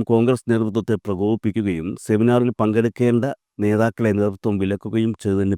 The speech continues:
പിന്നാലെയാണ് സമ്മേളനത്തിനെത്തേണ്ട ജനങ്ങളുടെ എണ്ണത്തിലും കുറവുണ്ടായത്. നേരത്തെ മുല്ലപ്പള്ളി രാമചന്ദ്രൻ ഉൾപ്പെടെയുള്ള കോൺഗ്രസ് നേതാക്കൾ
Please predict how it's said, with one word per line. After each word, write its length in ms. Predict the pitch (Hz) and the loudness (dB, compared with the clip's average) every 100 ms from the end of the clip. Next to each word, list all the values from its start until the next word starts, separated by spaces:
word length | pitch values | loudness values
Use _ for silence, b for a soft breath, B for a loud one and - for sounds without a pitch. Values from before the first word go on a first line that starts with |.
| - | -2
പിന്നാലെയാണ് 680 | 90 92 107 117 80 76 71 _ _ b b b | -2 0 0 0 0 -4 -8 _ _ b b b
സമ്മേളനത്തിനെത്തേണ്ട 1120 | - 127 123 131 139 143 143 123 101 - 113 110 | 0 4 8 8 8 6 4 2 -2 0 0 2
ജനങ്ങളുടെ 580 | 98 98 104 110 104 104 | 2 2 2 2 0 -2
എണ്ണത്തിലും 480 | 92 98 87 85 76 - | 0 -2 -2 -4 -6 -6
കുറവുണ്ടായത്. 640 | 92 92 85 73 69 71 95 _ _ _ _ _ _ _ _ _ _ _ _ _ _ - | -2 -2 -2 -4 -8 -10 -12 _ _ _ _ _ _ _ _ _ _ _ _ _ _ 0
നേരത്തെ 360 | 104 107 98 92 95 _ _ _ _ _ _ - | 2 2 0 -4 -6 _ _ _ _ _ _ 4
മുല്ലപ്പള്ളി 420 | 123 139 143 139 | 6 6 8 8
രാമചന്ദ്രൻ 440 | 123 120 131 127 127 | 8 6 6 6 4
ഉൾപ്പെടെയുള്ള 500 | 117 123 120 113 110 110 104 | 2 2 2 4 2 2 0
കോൺഗ്രസ് 340 | 104 101 101 101 | -2 -2 -4 -2
നേതാക്കൾ 420 | 98 101 - | -2 -2 -4